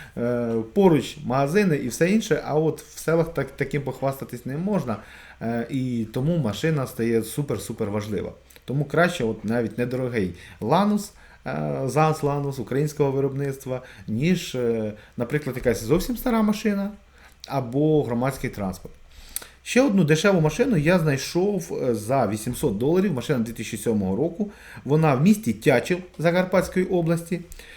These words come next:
Півтора літра. Е, коротше, це пиріжок. Я спеціально взяв цю машину. Ну, наприклад, може хтось хоче якийсь займатися малим бізнесом. Е, переїхали, нема роботи, хочеться якусь свою справу.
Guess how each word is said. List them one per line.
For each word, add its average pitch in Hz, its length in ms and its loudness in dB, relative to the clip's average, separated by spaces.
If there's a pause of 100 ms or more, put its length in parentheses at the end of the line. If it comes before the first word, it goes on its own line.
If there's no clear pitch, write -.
(180)
Півтора 185 380 8
літра. 208 500 4 (260)
Е, 147 1080 4
коротше, 185 520 4 (1080)
це 202 160 4
пиріжок. 175 800 6
Я 170 240 6
спеціально 165 520 6
взяв 123 280 4
цю 147 140 -2
машину. 208 420 2 (340)
Ну, 226 140 6
наприклад, 214 520 6
може 220 240 6
хтось - 280 2
хоче 180 300 2
якийсь 170 320 2
займатися 139 580 0 (260)
малим 147 320 4
бізнесом. 98 500 0
Е, 95 640 -6 (380)
переїхали, 165 580 2
нема 104 240 0
роботи, 165 640 0
хочеться 113 220 -2
якусь 104 260 -6
свою 107 200 -4
справу. 208 460 0